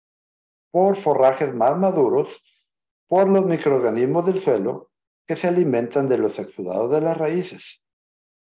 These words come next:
Por lo que la formación de nuevo humus en el área de pastoreo en la estación verde será mayor que si pastoreamos en una etapa más joven nuestros pastos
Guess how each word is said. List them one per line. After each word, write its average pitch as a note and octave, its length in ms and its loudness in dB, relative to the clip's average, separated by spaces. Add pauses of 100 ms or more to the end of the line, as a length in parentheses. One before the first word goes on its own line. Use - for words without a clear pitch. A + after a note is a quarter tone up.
(180)
Por C3+ 160 4
lo A#2 180 0
que A2 380 -2
la G2+ 240 0
formación G#2 840 -4
de F3 120 0
nuevo E3+ 440 0
humus D#3+ 400 -2
en A#2 120 -2
el G#2+ 120 -2
área D3+ 220 2
de E3 80 0
pastoreo B2+ 400 -2
en D3+ 80 0
la C#3+ 60 0
estación C3+ 460 -4
verde F3 500 2 (360)
será G2 240 -4
mayor G#2+ 580 -2 (300)
que G#2 100 -8
si G#2 120 -8
pastoreamos A#2+ 720 -4
en G#2 80 -2
una A#2+ 140 -4
etapa A#2+ 360 0
más A#2 240 -2
joven C#3+ 400 0
nuestros G#2 320 -10
pastos - 680 -4